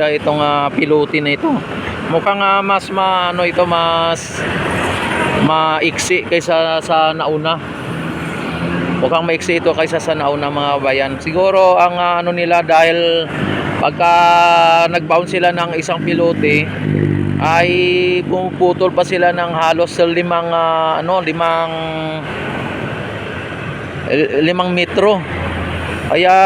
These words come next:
siguro medyo pinaiksian, pinaiksian nila ang in-order nila na pilote, medyo pinaiksian ni-, si-, pinaiksian nila ng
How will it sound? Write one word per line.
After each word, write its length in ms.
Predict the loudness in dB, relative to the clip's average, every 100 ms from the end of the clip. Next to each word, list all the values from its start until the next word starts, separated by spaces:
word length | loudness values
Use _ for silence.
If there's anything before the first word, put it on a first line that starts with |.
| 6 6 6 4 2 0 -2 -4 -6 -6 -6 -6 -6 -6 -6 -6 -8 -6 -6 -6 -6 -6 -6 -6 -6 -6 -6 -6 -8 -4
siguro 600 | 0 4 6 6 6 2
medyo 320 | -4 0 2
pinaiksian, 800 | 2 0 0 -2 -2 -2 -2 -4
pinaiksian 640 | -2 0 0 -2 0 0 2
nila 320 | 2 2 0 -4
ang 800 | -2 0 2 2 2 2 0 -2
in-order 400 | 0 0 2 0
nila 300 | 0 0 0
na 100 | -2
pilote, 560 | 0 4 4 4 2 2 2
medyo 260 | 2 2
pinaiksian 560 | 0 0 -2 0 -2 -2
ni-, 220 | -2 -2
si-, 140 | -4 -6 -6
pinaiksian 540 | -4 -2 -2 0 -2 0
nila 260 | 0 0
ng 260 | -2 -2